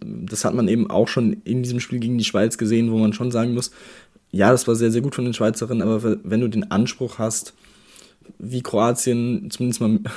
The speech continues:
<laughs> mindestens mal, äh, relativ souverän in die Hauptrunde zu kommen, musst du das Spiel schon anders auch angehen und bestreiten. Und ja, dass sie eben, wie gesagt, ähm, nicht annähernd, ähm,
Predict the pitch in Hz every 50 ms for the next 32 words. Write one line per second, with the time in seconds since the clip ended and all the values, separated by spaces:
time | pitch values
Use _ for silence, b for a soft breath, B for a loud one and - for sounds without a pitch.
0 | - - - - - - 120 - - - 127 110 120 135 139 131 - 127 120 -
1 | 113 110 107 107 107 107 B B B B B B B B B - - 110 107 107
2 | 107 98 - - - - - - 101 107 110 113 123 104 110 110 104 104 95 101
3 | 113 131 127 110 98 98 95 101 - - 113 107 104 104 - - 101 - 117 110
4 | 117 117 113 117 120 - - 113 104 98 - - 110 110 107 107 - - - -
5 | - - 101 104 104 104 - - - - 85 98 98 - - - - 95 113 123
6 | 120 123 131 135 131 - - _ - - _ _ _ _ _ - - 107 104 113
7 | 98 - - 90 92 104 98 87 120 123 120 B B B B B B B B B
8 | B B B B - 85 92 95 92 - - - 95 90 95 92 - - - -
9 | - - - 98 - - 107 87 92 104 95 98 92 104 95 92 85 87 90 98
10 | - - - - 85 82 87 85 69 - - - - - - 92 104 117 127 127
11 | 131 - - - - - - - 104 113 113 110 113 110 110 110 110 110 110 107
12 | - - 87 95 110 110 110 107 101 101 95 82 -